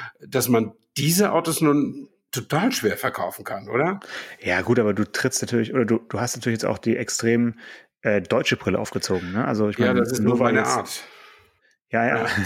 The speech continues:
Speaker 2: <laughs> Leg, leg, leg die mal kurz zur Seite. Und, äh, ob dann, äh, wirklich Hyundai das jetzt so spüren wird, ob jetzt da irgendwie achtzig, äh, Ioniq Ns weniger
Speaker 1: <laughs>
Speaker 2: gebaut werden
Speaker 1: Das
Speaker 2: oder
Speaker 1: kann
Speaker 2: nicht.
Speaker 1: natürlich sein.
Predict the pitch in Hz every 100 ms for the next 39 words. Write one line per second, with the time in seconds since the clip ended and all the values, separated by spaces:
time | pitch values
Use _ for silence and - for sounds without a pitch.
0 | - - 127 113 - - 95 107 143 -
1 | 123 143 139 135 170 156 139 127 147 -
2 | 110 104 127 151 143 - - - - 120
3 | 113 - - - 120 - 120 117 113 -
4 | 113 113 - - - 113 127 120 - -
5 | _ 117 117 127 123 113 117 - 113 -
6 | 117 - 127 135 - - 117 135 113 123
7 | - 110 110 - 117 110 117 - - -
8 | 113 101 - - - - - _ 110 107
9 | 107 110 - 110 107 113 113 - 110 110
10 | 113 110 117 123 107 104 104 143 - 117
11 | 113 107 107 107 113 104 110 107 110 104
12 | 113 101 98 87